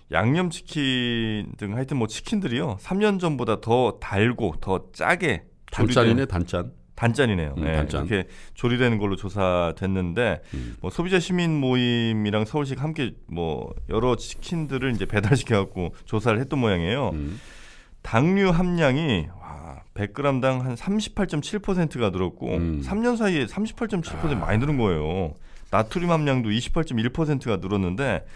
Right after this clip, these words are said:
Speaker 1: 그러니까 반마리 정도만 먹어도 당류는 일일 권장량 넘어가고요. 나트륨도 반마리면 일일 기준치 한 팔십 퍼센트를 먹는다는 거예요.
Speaker 2: 그래요?
Speaker 1: 그러니까 저도 이거 느끼는데
Speaker 2: 네.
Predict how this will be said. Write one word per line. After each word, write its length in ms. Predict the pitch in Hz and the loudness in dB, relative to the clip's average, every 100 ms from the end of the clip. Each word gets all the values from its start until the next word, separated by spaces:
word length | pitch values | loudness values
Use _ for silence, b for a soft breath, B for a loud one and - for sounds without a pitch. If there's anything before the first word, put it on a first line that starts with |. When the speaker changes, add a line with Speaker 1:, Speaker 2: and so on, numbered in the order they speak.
| B B - | B B -2
Speaker 1:
그러니까 200 | 135 123 | -2 -2
반마리 640 | - 110 143 185 190 180 | 0 4 6 6 4 4
정도만 500 | 165 151 127 123 113 | 2 2 2 4 4
먹어도 600 | 87 90 92 147 117 - B B B B - | 2 2 0 0 -2 -4 B B B B -2
당류는 800 | 107 120 156 160 151 151 165 110 | 2 4 6 4 4 4 2 2
일일 220 | 135 151 | 2 2
권장량 460 | 120 113 120 101 85 | 4 4 4 4 4
넘어가고요. 720 | 107 117 95 80 120 110 73 | 6 6 4 2 -2 -2 2
나트륨도 840 | 95 - 156 135 113 156 95 - B B - | 2 2 0 4 4 6 4 0 B B -6
반마리면 680 | - 101 127 131 120 139 104 | 2 4 6 6 4 2 2
일일 280 | 107 135 160 | 2 2 2
기준치 400 | 135 107 110 - | 2 -2 -2 -2
한 120 | 92 | -2
팔십 320 | - 196 - | -2 -4 -4
퍼센트를 360 | - 185 160 110 | -2 -2 0 0
먹는다는 480 | 90 92 87 87 76 | 2 2 0 0 -2
거예요. 440 | 73 76 131 92 - | -4 -4 -4 -6 -6
Speaker 2:
그래요? 460 | 92 82 69 147 B B | -4 -2 -2 -4 B B
Speaker 1:
그러니까 100 | - 135 | -8 0
저도 300 | 139 190 214 | 2 4 2
이거 160 | 165 | 2
느끼는데 720 | 110 110 190 160 135 180 101 95 | 0 -2 0 2 4 4 4 4
Speaker 2:
네. 260 | 123 85 | 2 2